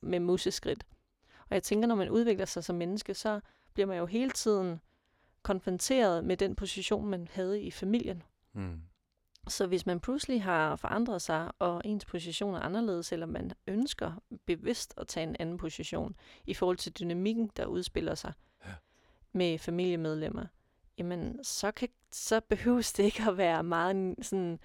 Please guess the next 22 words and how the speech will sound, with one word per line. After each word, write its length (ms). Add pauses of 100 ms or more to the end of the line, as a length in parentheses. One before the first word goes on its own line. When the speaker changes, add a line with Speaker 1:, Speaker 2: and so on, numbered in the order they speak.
(180)
Speaker 1:
smooth 560 (140)
overgang 540
fra 160
den 140
ene 160
position 460
til 140
den 80
anden. 300 (600)
Der 60
kan 120
man 80
godt 180
møde 160
modstand, 540 (240)
selvom 380
at 140
den 160
position, 480
man 120
måske 400
finder 760